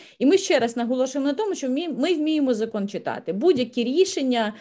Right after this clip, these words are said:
е, керівництва, які стосуються ринку, мають бути реалізовані виключно в повноваженнях. Інакше ринок буде на це відповідно реагу-, реагувати.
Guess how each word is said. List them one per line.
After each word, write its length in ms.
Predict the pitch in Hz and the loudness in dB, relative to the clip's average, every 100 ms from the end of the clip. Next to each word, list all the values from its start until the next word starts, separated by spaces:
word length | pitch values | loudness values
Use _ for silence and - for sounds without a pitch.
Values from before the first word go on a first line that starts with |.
| - - | -10 0
е, 140 | 214 | 0
керівництва, 720 | 220 254 240 262 269 254 233 | 0 -2 0 0 -2 -4 -2
які 220 | 233 233 | -2 -2
стосуються 540 | 277 269 262 269 240 220 | -6 -6 -4 -4 0 0
ринку, 280 | 294 330 240 | 0 0 0
мають 300 | 233 226 214 | 2 2 0
бути 220 | 277 233 | -2 2
реалізовані 720 | 214 214 208 208 277 339 262 | 2 2 0 0 0 2 0
виключно 540 | 190 240 202 165 - | 2 -2 -4 -10 -12
в 60 | 151 | -12
повноваженнях. 760 | - 156 165 156 147 180 175 | -8 -6 -4 -4 -6 -8 -4
Інакше 360 | 247 370 453 262 | -2 -2 0 0
ринок 240 | 285 381 220 | 0 -2 -2
буде 260 | 254 233 | -2 0
на 120 | 196 | 0
це 200 | 196 320 | 0 -2
відповідно 480 | 277 196 196 254 277 | -2 -6 -6 -2 0
реагу-, 280 | 220 208 202 | 0 -2 0
реагувати. 720 | 196 226 240 214 165 - _ | 0 2 0 -4 -8 -12 _